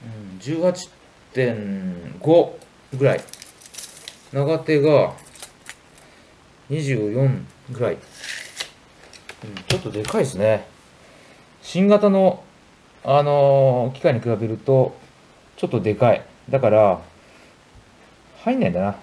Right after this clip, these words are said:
ケースが。ね。うん。あ、いきなりハローだって。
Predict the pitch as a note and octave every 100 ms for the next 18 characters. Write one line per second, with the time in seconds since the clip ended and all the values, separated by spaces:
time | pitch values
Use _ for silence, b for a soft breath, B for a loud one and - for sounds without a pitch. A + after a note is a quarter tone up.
0 | - _ _ - G#2 F2 D#2+ - - _
1 | - _ _ _ _ _ _ _ _ -
2 | B2+ C3 - - _ _ _ _ _ G#2+
3 | F2+ D#2+ - _ - _ _ - - -
4 | A2+ B2+ F#3+ E3+ D3+ F3 G2 F2 -